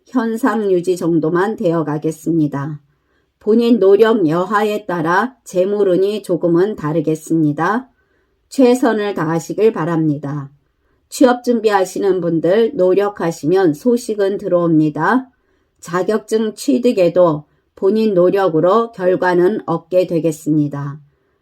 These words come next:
대인관계에서는 구설수가 생겨날 수 있으니, 어, 사람을 너무 믿는 것은 조심하셔야 되겠습니다.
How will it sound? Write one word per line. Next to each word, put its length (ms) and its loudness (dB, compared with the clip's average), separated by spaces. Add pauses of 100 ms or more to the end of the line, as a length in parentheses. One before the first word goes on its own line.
(140)
대인관계에서는 1300 2
구설수가 920 0
생겨날 560 -2
수 160 -6
있으니, 680 2 (260)
어, 220 -2
사람을 800 2
너무 380 0
믿는 400 -2
것은 520 0
조심하셔야 920 0
되겠습니다. 920 0